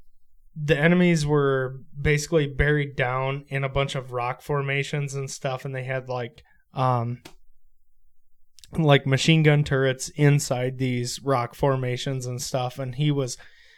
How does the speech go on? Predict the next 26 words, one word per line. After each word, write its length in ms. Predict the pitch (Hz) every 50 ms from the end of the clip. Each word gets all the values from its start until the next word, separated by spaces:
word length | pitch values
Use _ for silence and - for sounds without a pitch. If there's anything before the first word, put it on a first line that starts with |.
| _ _ _ _ _ _ _ _ _ _ _ _ _ _ _ _ - 147 147
basically 520 | 160 170 180 170 - - 165 147 135 135
running 540 | 131 135 147 151 156 156 160 156 143 131 131
straight 420 | - - - - 151 151 151 143
up 260 | 143 139 143 - -
the 80 | - 143
mountain 420 | 139 135 135 139 123 113 131 131
through 320 | 127 - 143 151 151 151 147
the 140 | 131 131 123
snow, 600 | - - 156 151 143 131 127 123 120 120 - _ _ _ _ - - - - - - - - - - - - _ _ _ _ - 147 143
just 380 | 139 143 147 135 123 - - - - 208 - - _ _ _ - - - - - - - - - - - - -
firing 520 | - - 165 156 156 156 151 147 135 139
like 200 | 135 131 135 135 -
a 60 | 131
crazy 460 | - - 151 147 147 147 139 139 135 127
man, 400 | 127 127 127 123 127 127 131 131 135 147 165 165 165 151
smoking 640 | - - - - 156 147 147 147 151 151 143 135
these 300 | 131 131 131 127 127 143
<laughs> 160 | 151 165 170 160
guys 500 | 170 165 - 160 165 151 147 143 - 151
in 120 | 147 147
these, 340 | 143 139 131 127 135 139 - - - - - - - - - - - - - - _ _ _ - -
in 160 | 156 156 160
these 200 | 151 143 135 135
rock 280 | 135 139 135 135 135 -
formations, 680 | - 139 135 131 127 131 131 131 - 143 139 131 131 135
and 340 | 123 120 120 123 127 -